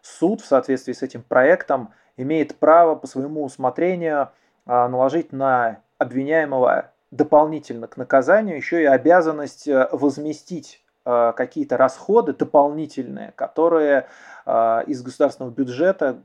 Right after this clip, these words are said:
государство вынуждено было понести, э, для, скажем так, там, охраны общественного порядка и так далее, да? То есть какие-то траты бюджетные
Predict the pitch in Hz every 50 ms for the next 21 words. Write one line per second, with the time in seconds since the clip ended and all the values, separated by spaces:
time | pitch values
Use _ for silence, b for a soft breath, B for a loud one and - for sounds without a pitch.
0 | _ _ - 139 135 131 - 135 123 123 131 151 160 - - 143 139 123 117 135
1 | 143 143 127 120 123 120 117 110 131 139 135 131 - 127 123 123 120 - - -
2 | - 151 160 156 143 - - 120 117 117 113 113 110 - 120 120 123 131 135 139
3 | 135 - _ - - 131 120 123 120 - 123 117 113 - _ _ - - 113 113
4 | 113 - 135 135 123 117 113 - - - - - 120 120 - - 143 156 196 226
5 | 214 - - 123 - - 170 151 143 131 123 110 - - 123 131 165 214 220 -
6 | 110 - _ - 147 135 139 - 208 202 202 - 147 135 - - 165 165 175 170
7 | 143 - - - - - _ 135 127 143 131 127 127 143 185 220 226 - 165 147
8 | 131 120 120 - -